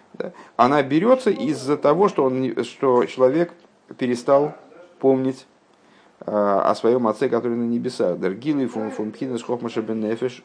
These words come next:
ов". П-, перестал, у него про-, произошло сокрытие аспекта хохмы в его собственной душе, ас-, аспекта отца в его душе.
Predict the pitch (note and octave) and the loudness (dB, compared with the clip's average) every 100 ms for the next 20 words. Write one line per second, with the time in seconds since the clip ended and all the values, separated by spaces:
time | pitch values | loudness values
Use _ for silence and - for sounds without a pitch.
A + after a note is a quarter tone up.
0 | - B2+ G#2 F2+ - _ - - _ - | 0 4 4 0 -12 _ -20 -20 _ -4
1 | G2 G2+ G2 A2+ G#2 - B2+ A#2 A2 A2 | 2 2 0 -4 -6 -2 -2 0 -2 0
2 | A#2+ A2 - G2+ - - - _ A#2+ A2 | 2 2 0 -2 -4 -10 -20 _ 0 2
3 | G#2+ G#2+ - A#2+ A#2 A#2 A#2 _ _ _ | 2 -2 0 0 2 0 -4 _ _ _
4 | _ _ _ _ - A2+ A2 B2+ D3+ G2+ | _ _ _ _ -4 -2 0 -2 -2 -2
5 | G2+ G2+ _ _ _ _ _ _ _ _ | -4 -6 _ _ _ _ _ _ _ _
6 | _ - - B2+ A#2+ G#2+ C3+ C3+ B2+ A2+ | _ -10 -4 -4 -2 -2 0 -2 -2 -2
7 | A#2 A#2 A#2 A2+ - A2 A2 A2+ G#2+ D#2+ | 0 0 0 -4 -4 -6 -4 -4 -4 -4
8 | - - F2+ F2+ F2+ G2 A2 G#2 G#2 G#2 | -8 -10 -10 -6 -6 -4 -4 -4 -2 -2
9 | G#2 - A#2+ A#2 A2 A2 G#2+ A2+ - F#2 | -4 -4 -4 -4 -2 -2 -2 -4 -2 -4